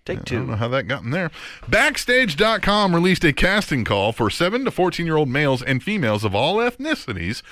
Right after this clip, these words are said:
Speaker 2: for a pilot for a new W W E N X T wrestling show aimed at kids. The role description says the kids must be personable,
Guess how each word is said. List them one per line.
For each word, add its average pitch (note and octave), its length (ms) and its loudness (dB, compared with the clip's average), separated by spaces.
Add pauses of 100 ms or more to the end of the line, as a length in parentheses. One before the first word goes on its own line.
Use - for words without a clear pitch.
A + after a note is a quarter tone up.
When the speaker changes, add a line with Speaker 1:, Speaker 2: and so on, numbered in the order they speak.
(240)
Speaker 2:
for C#3+ 240 -2
a D3+ 80 2
pilot F#3+ 440 2
for C3+ 140 0
a A#2 80 2
new E3+ 260 0
W F3 360 0
W A3 480 -2
E A#2 340 -4
N A3 200 0
X A3+ 180 -2
T A#3 160 -2
wrestling A3 380 0
show B2 340 -2
aimed A#2 280 -4
at A#2+ 220 -2
kids. F3 420 -4 (640)
The G#2 100 2
role D#3+ 280 4
description G3+ 480 -4
says B2+ 220 -2
the G#2+ 80 -4
kids C3 280 -2
must C#3 260 -2
be C#3 120 -4
personable, E3+ 680 -2